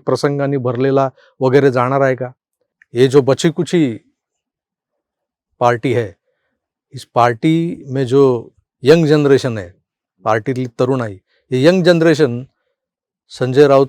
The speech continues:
का बढ़ता हुआ कद सहन नहीं कर पा रही है? मित्र हो,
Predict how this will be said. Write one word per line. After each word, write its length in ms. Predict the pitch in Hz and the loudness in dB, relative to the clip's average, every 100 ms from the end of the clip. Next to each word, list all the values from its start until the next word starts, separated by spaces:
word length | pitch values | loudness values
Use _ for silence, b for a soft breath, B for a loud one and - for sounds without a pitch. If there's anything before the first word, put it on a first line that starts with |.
| - | 0
का 100 | 131 | -2
बढ़ता 340 | 123 113 135 | -2 -2 -2
हुआ 180 | 131 131 - | 0 -2 -4
कद 180 | 120 104 _ _ _ _ - | -6 -8 _ _ _ _ -14
सहन 360 | - 123 135 | -4 -2 0
नहीं 200 | 147 160 | 0 -2
कर 160 | 165 175 | 0 0
पा 200 | 170 175 | 0 -2
रही 160 | 180 | -2
है? 80 | 185 220 _ _ _ _ _ _ _ _ _ _ _ 120 | -6 -12 _ _ _ _ _ _ _ _ _ _ _ -8
मित्र 180 | 120 | 0
हो, 220 | 147 165 | 2 2